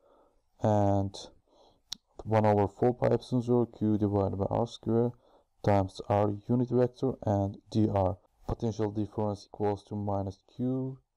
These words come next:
four pi epsilon zero. So integral from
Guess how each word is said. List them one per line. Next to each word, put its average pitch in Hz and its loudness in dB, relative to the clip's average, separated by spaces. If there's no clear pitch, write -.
four 107 -4
pi 110 -8
epsilon 113 -6
zero. 120 -2
So - -8
integral 104 -2
from 101 -4